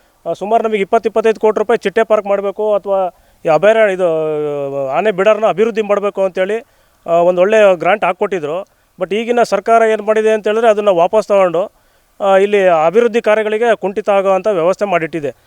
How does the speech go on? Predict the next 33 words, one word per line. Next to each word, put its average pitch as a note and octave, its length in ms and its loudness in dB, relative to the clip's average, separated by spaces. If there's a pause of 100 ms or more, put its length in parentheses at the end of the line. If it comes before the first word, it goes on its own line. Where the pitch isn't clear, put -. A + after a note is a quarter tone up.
(220)
ಯಾಕೆ F3 180 -2
ಅಂತ A#3+ 140 0
ಹೇಳಿದ್ರೆ, A#3 220 0
ಇಲ್ಲಿ A#3 140 0
ಪ-, F3 340 -4
ಫಸ್ಟೇ A#3 280 -2
ಮೂಲಭೂತ A3 460 0
ಸೌಕರ್ಯ G#3+ 460 2
ತುಂಬ G3+ 280 -4 (560)
ಕೆಳಮಟ್ಟದಲ್ಲಿದೆ. G#3+ 760 -2 (280)
ಇಲ್ಲಿ F3+ 300 -2
ವಿದೇಶಿ F#3 320 0
ಪ್ರವಾಸಿಗರು G#3 480 -2
ಬಂದರೆ, F#3+ 640 -2 (120)
ಅವ್ರು F3 100 -6
ಪಾಪ F#3 300 0
Google G3+ 280 0
ಮ್ಯಾಪಲ್ಲಿ G3 280 2
ಹಾಕ್ಕೊಂಡು F#3+ 360 -2
ಏನೋ G3 280 2
ವಿಶೇಷವಾಗಿರ್ಬೋದು F3+ 800 -2
ಅಂತ F3+ 120 0
ಬಂದಿರ್ತಾರೆ. E3+ 600 -2 (380)
ಆದರೆ G#3 180 4
ಅವರ G3 320 0 (240)
ಎಕ್ಸ್‌ಪೆಕ್ಟೇಷನ್ G#3+ 640 -8
ಪ್ರಕಾರ G3+ 320 -6
ತಕ್ಕಂಗೆ G3 500 -8
ಏನೂ G3+ 200 -4
ನಡೀತಾ F3 320 -2
ಇಲ್ಲ F#3+ 120 2
ಇಲ್ಲಿ. D#3 200 -4 (540)
ಅಂಥ G3+ 180 -2